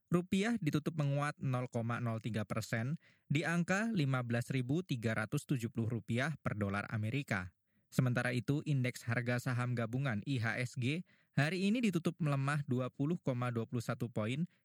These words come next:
ke level enam ribu sembilan ratus sembilan puluh satu. Tujuh sektor menyeret I H S G ke zona merah, yaitu sektor teknologi yang turun satu koma dua puluh empat persen. Kemudian disusul energi, keuangan, perindustrian,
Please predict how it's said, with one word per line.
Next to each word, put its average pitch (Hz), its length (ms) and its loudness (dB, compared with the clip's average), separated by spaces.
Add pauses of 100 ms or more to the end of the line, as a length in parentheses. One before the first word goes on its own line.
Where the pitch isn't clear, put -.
(120)
ke 165 100 2
level 175 540 0
enam 135 240 -2
ribu 160 400 0
sembilan 135 320 0
ratus 123 480 -2
sembilan 110 240 0
puluh 117 160 0
satu. 127 400 -2 (560)
Tujuh 151 180 4
sektor 165 380 0
menyeret 143 400 2
I 151 160 0
H 139 40 2 (120)
S 123 180 0
G 139 140 2
ke 123 160 0
zona 113 340 0
merah, 127 320 0 (460)
yaitu 170 420 2
sektor 160 400 0
teknologi 139 600 -2
yang 131 180 -2
turun 147 380 0
satu 139 340 -2
koma 113 240 0
dua 107 160 -2
puluh 104 160 -2
empat 104 160 -4
persen. 110 480 -2 (720)
Kemudian 131 420 2
disusul 131 400 0
energi, 123 600 -2 (180)
keuangan, 127 720 0 (400)
perindustrian, 147 800 0